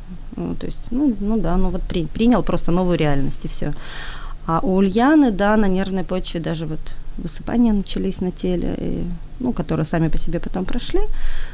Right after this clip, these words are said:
Но вот она очень пе-, а она ещё такая у меня вещь в себе, она не всегда всё показывает, она держит в себе мно-, много. Не совсем интроверт, но частичный, скажем. Поэтому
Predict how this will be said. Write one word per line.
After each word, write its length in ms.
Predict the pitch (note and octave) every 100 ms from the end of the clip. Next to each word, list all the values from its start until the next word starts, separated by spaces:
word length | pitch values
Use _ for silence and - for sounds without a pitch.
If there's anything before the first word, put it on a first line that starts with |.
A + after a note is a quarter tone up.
| - -
Но 160 | F#3
вот 180 | F#3 F3+
она 200 | E3+ E3
очень 280 | E3 - E3
пе-, 140 | - -
а 120 | F#3
она 140 | G3+
ещё 160 | G3+ -
такая 240 | G#3+ G3
у 40 | F#3+
меня 140 | F#3+
вещь 180 | F#3+ F#3
в 100 | -
себе, 260 | F3 D#3 D#3
она 180 | D#3 D#3+
не 220 | D#3+ F3
всегда 320 | - F3+ E3
всё 160 | D#3+ -
показывает, 720 | - - D#3 F#3+ F#3+ D#3+ D3+
она 140 | D3+ D#3
держит 300 | D3 D#3+ D#3
в 100 | -
себе 200 | D3+ D#3+
мно-, 240 | G3 F3+ D#3 -
много. 560 | - E3+ - D#3+ D#3 - - - - - - - - - - -
Не 180 | G#3+ G3
совсем 340 | F#3+ - G3
интроверт, 440 | F#3+ A3+ C4+ F#4+ -
но 260 | G3+ G#3+ G3 - - - -
частичный, 520 | - - - - -
скажем. 340 | - D#3+ D#3 E3 - - - - - -
Поэтому 460 | F#3+ G#3 B3 A#3+